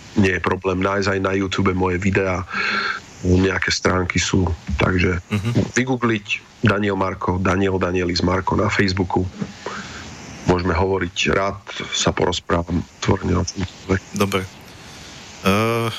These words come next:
Speaker 2: musíme teda končiť. Eh, eh, predtým, ako sa rozlúčim, krátko predstavím poslednú skladbu. Tiež je taká zasnená, snová. Eh, dávno som tu nepúšťal jednu z mojich najobľúbenejších, eh,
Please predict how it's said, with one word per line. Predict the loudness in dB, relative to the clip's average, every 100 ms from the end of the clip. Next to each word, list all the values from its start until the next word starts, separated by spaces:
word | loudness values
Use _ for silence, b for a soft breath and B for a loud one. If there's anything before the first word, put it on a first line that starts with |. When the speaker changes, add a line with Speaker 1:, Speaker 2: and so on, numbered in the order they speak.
| B
Speaker 2:
musíme | 0 2 0
teda | 2 0 0
končiť. | 0 0 0 0 0 -2
Eh, | 0
eh, | 2 2 -2 -4 0 2 2 2 0 -4 B B B B -10 -12 -16 0
predtým, | 0 2 0
ako | 0 0
sa | 0
rozlúčim, | 2 2 2 0 2 2 2
krátko | 0 0 0 0 -2
predstavím | 0 -2 0 0 2 0
poslednú | 2 0 2 0 0 0
skladbu. | 0 0 -2 0 -6
Tiež | -2 0 2
je |
taká | 0 0 0
zasnená, | 0 0 0 2 2 0
snová. | -2 0 2 2 2 0 -2
Eh, | -2 -2 0
dávno | 0 2 2
som | 2 0
tu | 2
nepúšťal | 2 0 -2 -6 0 2 2
jednu | 2 0
z | 2
mojich | 0 2
najobľúbenejších, | 2 2 0 0 2 2 0 0 -2
eh, | -4